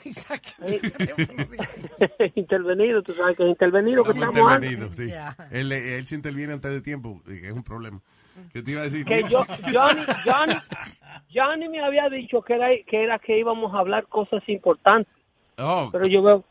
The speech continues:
Speaker 2: yo veo que tú sigues patinando en el mismo disparate.
Speaker 3: No, no, que es importante, pues tiene que ser importante porque un tipo que defendía tanto a Donald Trump y ahora me imagino que te has dado cuenta de que no vale la pena. Son, yo nada más quería mencionar esa vaina.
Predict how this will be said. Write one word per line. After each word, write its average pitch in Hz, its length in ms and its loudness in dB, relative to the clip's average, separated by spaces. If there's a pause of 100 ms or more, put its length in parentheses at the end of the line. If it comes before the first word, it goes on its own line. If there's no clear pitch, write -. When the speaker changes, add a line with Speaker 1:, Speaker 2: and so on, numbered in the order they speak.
Speaker 2:
yo 214 200 8
veo 233 180 8
que 220 80 4
tú 214 160 -4
sigues 214 260 2
patinando 208 540 2
en 202 60 -4
el 202 100 -4
mismo 214 240 -2
disparate. 196 320 4
Speaker 3:
No, 220 160 0
no, 233 80 -6
que 208 80 -4
es 190 100 -4
importante, 180 680 -6
pues 151 180 -6
tiene 143 180 -6
que 151 100 -6
ser 147 160 -6
importante 151 520 -6
porque 175 180 -12
un 151 80 -8
tipo 160 240 -8
que 160 100 -6
defendía 147 440 -4
tanto 151 240 -4
a 143 40 -2
Donald 143 280 -6
Trump 123 260 -6
y 120 140 -8
ahora 117 240 -2
me 127 60 -6
imagino 127 280 -6
que 127 80 -12
te 123 120 -10
has 123 40 -4
dado 127 160 -4
cuenta 113 560 -8
de 107 160 -10
que 110 140 -8
no 104 100 -6
vale 113 220 -8
la 120 100 -8
pena. 151 280 -8
Son, 120 300 -16
yo 120 140 -12
nada 139 120 -8
más 143 120 -6
quería 127 240 -10
mencionar 120 400 -14
esa 120 200 -18
vaina. 127 280 -20